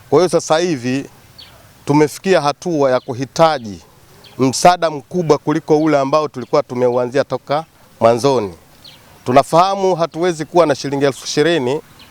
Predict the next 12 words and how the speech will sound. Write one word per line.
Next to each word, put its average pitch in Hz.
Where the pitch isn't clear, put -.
tukaanza 139
kufikiria 143
kuwezeka. 123
Hatuwezi 165
kuwa 185
na 175
shilingi 156
elfu 156
ishirini 165
tukafikiria 151
kununua 139
bati. 120